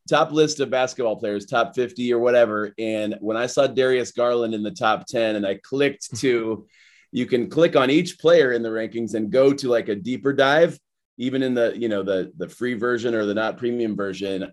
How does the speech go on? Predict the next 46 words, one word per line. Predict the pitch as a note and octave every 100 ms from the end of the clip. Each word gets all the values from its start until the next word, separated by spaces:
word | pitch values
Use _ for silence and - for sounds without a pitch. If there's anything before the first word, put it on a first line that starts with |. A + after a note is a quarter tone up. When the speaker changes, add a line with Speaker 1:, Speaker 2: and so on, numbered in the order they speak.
| G#2
Speaker 1:
I, | A2 G#2 -
I | A#2
saw | B2 - A#2+
some | - G#2+
things | A2+ A2
where | A2
I'm |
like, | A2 G#2+
"Hey, | A#2+
this | G2+ D3+ D#3+
guy | G3+ F#3+
has | F3+ C#3+
been | A2+ C#3+
in | C#3+
on | C3+ A#2+
Garland | B2+ B2 A#2 G#2
for | A2+ G#2
a |
while." | F#2 F#2+ B2 A2+ F#2 F2 F2+ - _ _ _ _ _ -
And | A#2 A#2 A#2 A2+
I | G#2+ A2+
found | - C3+ C#3+ D3
just | C#3 C#3
a, | B2+ A2+ G#2
an | A2 G2+
instant | B2+ C#3 C#3+ C#3+ A#2
friend | - C3+ C3 A2 A#2 -
<laughs> |
around | C4 G3 F#3+
our | E3+ E3
Darius | E3+ D#3+ D#3 D3+
Garland | C#3+ D#3 D3+ A#2+
take. | A#2 G#2+ E3
Speaker 2:
<laughs> | G#2+
Speaker 1:
But, | C3+ - _ _ _
but | C#3+ C#3
seriously, | F3 F#3+ F3+ B2+ B2 B2 - _ _ _
um, | A#2+ A#2 A2+ A2 G2+
love | - C3 D3+ D#3
that | C#3 B2
you, | C3+ C3+ C3+ C3+ -
you | B2+
do | A#2+ C#3 G#3
get | C#3 A#2 G#2
deeper | A#2+ G2+ A2
into | G#2 G#2+ G#2 G2+ G#2 G2 G2 G2+